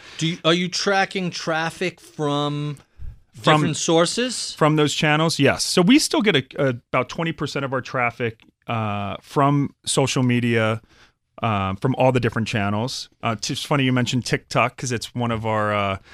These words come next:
Speaker 2: new platforms that we're just testing around with, and the
Speaker 1: Right.
Speaker 2: power is wild. You know, we, we had one of our
Speaker 1: It's
Speaker 2: editors
Speaker 1: giant,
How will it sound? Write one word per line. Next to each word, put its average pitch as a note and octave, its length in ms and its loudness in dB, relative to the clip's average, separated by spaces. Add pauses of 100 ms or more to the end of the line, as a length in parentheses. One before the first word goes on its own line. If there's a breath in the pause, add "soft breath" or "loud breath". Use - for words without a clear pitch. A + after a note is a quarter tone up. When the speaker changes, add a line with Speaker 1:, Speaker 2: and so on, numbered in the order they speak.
(280 loud breath)
Speaker 2:
new F#3 180 6
platforms C3+ 560 2
that A#2+ 100 0
we're B2 80 0
just B2 300 -2
testing B2+ 360 -4
around A2 300 0
with, G2+ 140 -2
and G#2 120 -2
the A2 40 -2
Speaker 1:
Right. A2 160 4
Speaker 2:
power D3+ 320 2
is G#2 100 -8
wild. B2+ 640 -2
You C#3 80 2
know, C3+ 60 2
we, C#3+ 260 2
we C#3+ 140 0
had C#3+ 120 2
one C3 140 2
of B2 100 0
our B2 60 2
Speaker 1:
It's C3 120 2
Speaker 2:
editors C3+ 220 4
Speaker 1:
giant, D3 480 6